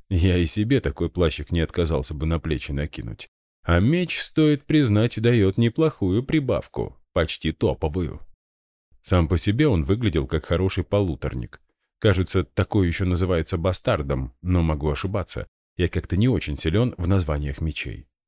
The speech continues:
Прямо обоюдоострый клинок длиною чуть больше метра и открытый эфес с монолитным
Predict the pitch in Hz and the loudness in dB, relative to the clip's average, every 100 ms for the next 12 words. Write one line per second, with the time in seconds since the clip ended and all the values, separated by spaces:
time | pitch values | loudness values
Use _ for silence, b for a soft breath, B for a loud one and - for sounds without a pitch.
0 | _ 98 90 85 - 90 82 82 85 90 | _ 0 2 0 -2 0 0 0 0 0
1 | 78 - 69 - 71 80 82 - 80 80 | -2 -6 -10 -6 -4 -4 -4 -6 -4 -2
2 | 80 80 69 - 71 73 71 - 73 95 | -2 -2 -4 -6 -8 -4 -4 -4 -4 -2
3 | 117 110 113 b b _ 98 87 - 87 | 0 0 -2 b b _ 0 0 -2 -6
4 | - 71 65 104 107 - - - 85 71 | -4 -6 -4 -2 -2 -4 -6 0 0 0
5 | 64 85 85 82 | -2 -4 -2 -4